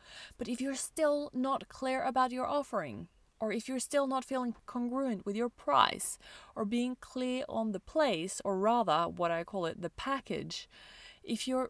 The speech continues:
process of hiring you isn't easy for people, that they have to, like, dig deep and really look hard to find how they can hire you, if you don't have your physical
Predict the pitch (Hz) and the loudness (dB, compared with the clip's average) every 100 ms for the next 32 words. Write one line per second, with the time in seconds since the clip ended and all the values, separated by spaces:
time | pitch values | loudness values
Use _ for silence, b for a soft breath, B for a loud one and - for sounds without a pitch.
0 | - - 277 285 302 - 202 147 - 175 | -6 -10 0 4 4 2 -2 -2 -2 -6
1 | - 262 294 277 233 196 165 143 151 175 | -4 2 4 4 0 -2 -4 -6 -6 -6
2 | 165 - - 233 220 180 160 - 147 - | -6 -10 -6 -2 0 0 -2 -8 -10 -10
3 | - - - 196 208 208 220 220 208 180 | -14 -14 -10 -4 -4 -4 -8 -6 0 0
4 | 160 - _ - 262 262 233 226 - 254 | 0 -6 _ 0 2 2 -2 -8 -2 0
5 | 202 - - - 220 214 202 - 202 233 | 0 -2 -8 0 2 2 -2 -6 -4 -2
6 | 240 233 202 160 - _ - - - 226 | 0 -2 -2 -6 -14 _ -20 -14 -2 4
7 | 254 - 254 226 165 - - 202 190 180 | 4 4 6 6 6 2 -4 -2 -2 -4
8 | - - 214 214 208 208 202 190 185 208 | -10 -8 -4 -2 0 0 0 -2 -6 -2
9 | 240 247 202 147 - - B B B B | 0 0 -2 -4 -8 -12 B B B B
10 | 226 226 262 254 247 240 - _ 208 214 | -2 0 0 -2 -2 -4 -6 _ -4 -4
11 | - 226 226 226 226 | -4 -6 -6 -6 -8